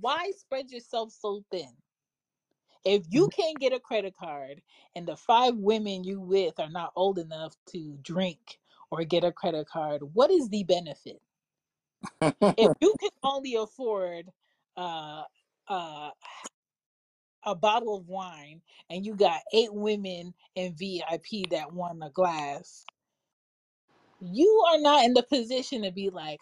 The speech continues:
Speaker 1: "I choose polygamy."
Speaker 2: <laughs>
Speaker 1: If
Speaker 2: Yes,
Speaker 1: you are
Speaker 2: ma'am.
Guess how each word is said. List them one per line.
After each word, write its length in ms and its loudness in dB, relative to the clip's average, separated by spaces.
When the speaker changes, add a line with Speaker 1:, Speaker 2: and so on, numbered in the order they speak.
Speaker 1:
"I 420 -4
choose 840 -6
polygamy." 680 -2
Speaker 2:
<laughs> 560 2
Speaker 1:
If 120 8
Speaker 2:
Yes, 20 6
Speaker 1:
you 180 8
are 160 6
Speaker 2:
ma'am. 160 4